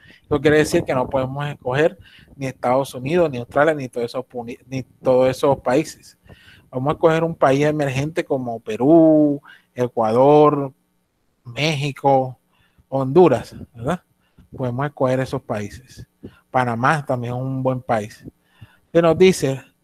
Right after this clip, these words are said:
a través de la siguiente tabla muestren los datos de riesgo país durante los últimos ocho años del país seleccionado.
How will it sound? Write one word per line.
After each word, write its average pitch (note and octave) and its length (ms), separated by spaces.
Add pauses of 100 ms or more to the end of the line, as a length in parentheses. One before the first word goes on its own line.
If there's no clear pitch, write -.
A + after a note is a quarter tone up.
(340)
a F3 160
través F3+ 300
de A#3 80
la A#3 100
siguiente F#3+ 360
tabla F#3 260
muestren F3 320
los F3+ 160
datos D#3+ 320
de F3 80
riesgo D#3 380 (480)
país D#3 400
durante D#3 340
los C#3+ 140
últimos D#3+ 380
ocho D3+ 260
años D3+ 260
del D3+ 140
país B2 240
seleccionado. D3+ 580